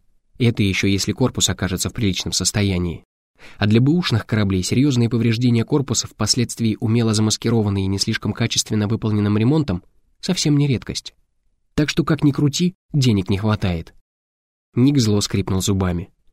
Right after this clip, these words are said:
Вот чёрт, как всё плохо-то. Нет, деньги в принципе найти можно. Но всем известно, что картографирование систем Фронтира — дело опасное.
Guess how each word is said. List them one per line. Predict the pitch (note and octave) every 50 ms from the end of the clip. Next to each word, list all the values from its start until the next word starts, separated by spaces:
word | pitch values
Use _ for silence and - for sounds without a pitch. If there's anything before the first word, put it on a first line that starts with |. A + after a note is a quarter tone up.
| _
Вот | - C3+ F3 F3+ -
чёрт, | - - C3 G2 -
как | - G#2+ F#2+
всё | - -
плохо-то. | G#2 - C3 A#2+ G2+ - F#2 - - B1 - _ _ _ _ _ _ _ _ -
Нет, | C3+ E3+ E3 A2+ F#2+
деньги | F#2+ C3+ E3+ F3+ D3+
в | C#3 -
принципе | - E3+ E3+ C#3+ - - C#3
найти | C#3 C#3+ C#3 C#3 -
можно. | D3 D3+ D3+ C3 A2 G2 F2 E2+ - - _ _ _ _ _ _ _ - - - -
Но | G#2+ A2
всем | G#2+ - - D#3+ D#3+
известно, | D3 C#3 C#3 E3 D#3 - A#2 G#2+
что | - - G2
картографирование | - G#2 - - G#2+ A2 A2 - - D3 C3+ B2 A2+ G#2+ G#2
систем | G2 - A2+ - - - A#2 A2
Фронтира — | - A#2 A2 G#2+ G#2 - F3+ D#3+ A#2+ F#2+ F2+ - _ _ _ _ _ _ _ _ -
дело | D3+ C3 C3 C3+ C3 B2+ C3
опасное. | C3 C3+ C3 A#2 A2 - - F#2 F2 D#2 -